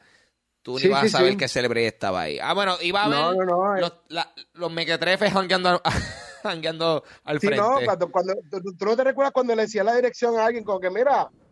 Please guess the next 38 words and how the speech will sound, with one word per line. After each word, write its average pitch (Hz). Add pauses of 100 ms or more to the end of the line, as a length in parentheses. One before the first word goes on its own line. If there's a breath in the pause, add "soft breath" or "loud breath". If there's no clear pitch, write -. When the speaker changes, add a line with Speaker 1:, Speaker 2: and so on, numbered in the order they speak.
(300)
Speaker 2:
es 175
en 240
la 254
calle 220
San 247
Justo 254
dos 233
días", 254
y 254
de 233
momento, 214
"Ah, 269
estoy 254
aquí, 254
no 262
veo 269
nada". 262 (300)
Y 165
tú 185
le 202
decías, 196
"La 190
escalera", 208
y 175
yo 190
decía, 208
"¿Pa' 170
ahí, 285
por 190
aquí 196
para 294
arriba?". 320
"Sí, 226
por 196
ahí 180
para 240
arriba, 254
dale". 214